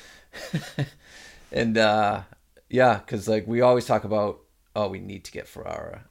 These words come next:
on this." You know, there's, there's a few people, like, you're a huge one because you were there, like I said at the beginning, you were there for that three four jump, um,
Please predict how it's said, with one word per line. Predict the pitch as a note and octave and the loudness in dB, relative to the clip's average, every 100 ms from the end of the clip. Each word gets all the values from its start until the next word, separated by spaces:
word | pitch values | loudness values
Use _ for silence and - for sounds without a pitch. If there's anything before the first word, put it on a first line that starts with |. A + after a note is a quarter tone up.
| - | -18
on | G2 - | -16 -16
this." | - - - - - _ | -16 -18 -20 -20 -20 _
You | - G#2+ | -16 -12
know, | G2 G2 | -10 -8
there's, | A2 - | -10 -6
there's | A2+ A2 | -6 -6
a | B2+ | -8
few | - G#2+ | -12 -10
people, | A2 G#2 G2 G2+ | -10 -10 -8 -8
like, | G2 G2 _ _ _ - - - - _ | -8 -12 _ _ _ -20 -20 -20 -20 _
you're | C#3 D#3+ | 8 10
a | C3 | 10
huge | - E3+ D#3+ D3 A#2 | 4 -4 -2 -2 -2
one | B2 A#2+ | 0 2
because | A2+ G#2+ A#2 G#2+ A2 | 2 2 0 0 -2
you | A#2+ | 0
were | A2 | 2
there, | A2 A2 G#2 | 4 4 2
like | G#2 G#2+ | -2 -4
I | |
said | - G2+ | -2 -2
at | G2+ | -4
the | F#2 | -8
beginning, | F#2 - G#2 G2+ | -12 -6 -6 -4
you | G#2 | -6
were | G2+ | -6
there | G2 G2+ | -4 -4
for | - | -4
that | G2 G2 - _ _ | -4 -4 -6 _ _
three | _ - A2 | _ -8 -6
four | G#2 - B2 G2+ | -6 -8 -4 -4
jump, | F2 - G2+ G2 F2+ - - _ _ _ _ _ _ _ | -4 -8 -8 -8 -10 -16 -20 _ _ _ _ _ _ _
um, | G2+ G2+ F#2+ F2 E2 - - | -4 -4 -4 -6 -10 -14 -20